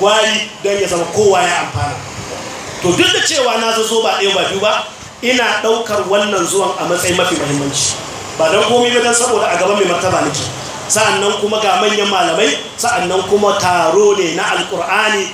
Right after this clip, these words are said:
littafin da babu irin shi, ba a yi kaman shi ba, ba kuma za a yi shi ba. Ina roƙon Allah ta'ala ya sa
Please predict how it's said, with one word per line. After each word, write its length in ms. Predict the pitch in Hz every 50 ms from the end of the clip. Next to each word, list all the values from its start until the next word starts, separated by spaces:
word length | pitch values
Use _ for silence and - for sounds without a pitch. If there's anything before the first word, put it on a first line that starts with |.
| - - - - 170
littafin 520 | 190 208 202 208 214 208 208 - 196 185 180 -
da 80 | 175 -
babu 320 | 214 226 175 170 170 175
irin 240 | 196 214 196 190 180
shi, 240 | 175 - 190 190 165 - - - - - 151
ba 140 | 196 226 196
a 40 | 196
yi 60 | 190
kaman 240 | 185 180 170 196 196 190
shi 120 | - -
ba, 240 | 170 170 170 170 - - - -
ba 160 | 180 175 160
kuma 160 | 160 170 170 165
za 140 | 165 160 156
a 40 | 151
yi 100 | 143 139 135
shi 160 | 127 - -
ba. 60 | - - - - - - - - 202
Ina 80 | 202 - 170
roƙon 220 | 170 - 175 339 -
Allah 240 | 196 196 180 170 -
ta'ala 400 | - - 247 233 226 180 170 165 165 - - - - 160
ya 100 | 170 165
sa 200 | 160 - 202 196